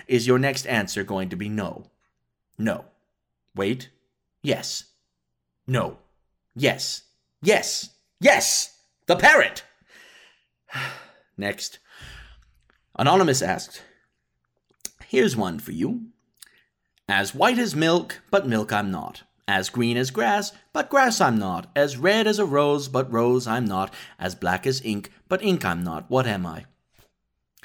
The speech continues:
You're a blackberry. This is an old Irish riddle,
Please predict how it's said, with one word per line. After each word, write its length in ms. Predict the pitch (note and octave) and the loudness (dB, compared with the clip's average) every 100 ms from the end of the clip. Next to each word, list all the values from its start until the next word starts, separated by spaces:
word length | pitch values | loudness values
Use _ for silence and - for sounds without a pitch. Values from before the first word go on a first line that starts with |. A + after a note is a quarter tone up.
| - - | -20 -16
You're 200 | - A#2+ | 0 2
a 60 | A2+ | 4
blackberry. 800 | G2 A2+ G2+ - D2+ C#2+ - - _ _ _ _ _ - | 2 2 0 -4 -10 -10 -12 -18 _ _ _ _ _ 0
This 180 | G#3+ | 2
is 120 | G#3+ F#3 | 4 6
an 100 | A3 | 8
old 240 | G3+ C3 - | 6 4 2
Irish 460 | D#3 D#3+ A2+ G#2+ | 2 2 0 -2
riddle, 360 | A#2+ C3+ F2 | -2 -2 -2